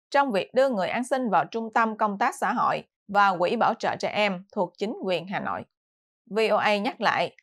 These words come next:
hồi tháng bảy, một bản tin của báo Lao động Thủ đô viết rằng trong sáu tháng đầu năm hai nghìn không trăm hai mươi bốn, trung tâm trên đã tập trung tiếp nhận hai trăm hai mươi lăm người lang thang,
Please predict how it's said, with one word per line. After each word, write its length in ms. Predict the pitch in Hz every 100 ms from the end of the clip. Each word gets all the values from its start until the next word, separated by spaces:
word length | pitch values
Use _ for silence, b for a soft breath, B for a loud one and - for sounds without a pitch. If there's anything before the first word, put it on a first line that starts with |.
| _
hồi 180 | 208 190
tháng 220 | 262 311
bảy, 320 | 151 165 285 _ -
một 140 | 196
bản 220 | 202 214
tin 200 | 233 254
của 160 | 240 185
báo 180 | 202 320
Lao 140 | 262
động 220 | 196 165
Thủ 160 | 196 180
đô 220 | 214 196
viết 140 | 208
rằng 240 | - 180 - _ _ _ _
trong 240 | 196 190 185
sáu 180 | 208 254
tháng 240 | 226 320
đầu 160 | 196 165
năm 140 | 208
hai 120 | 285
nghìn 160 | 240 160
không 200 | 214 196
trăm 200 | 208 196
hai 80 | 220
mươi 120 | 202
bốn, 240 | 185 196 311 - _ _
trung 180 | - 254
tâm 180 | 240 233
trên 360 | 233 214 208 -
đã 80 |
tập 160 | 220 - -
trung 300 | 226 220 202 202
tiếp 140 | 311 349
nhận 260 | 196 151 202
hai 240 | 254 247
trăm 320 | - 240 233
hai 80 | 285
mươi 80 | 240
lăm 200 | 240 220
người 160 | 170
lang 200 | 165 196
thang, 360 | 214 208 202 180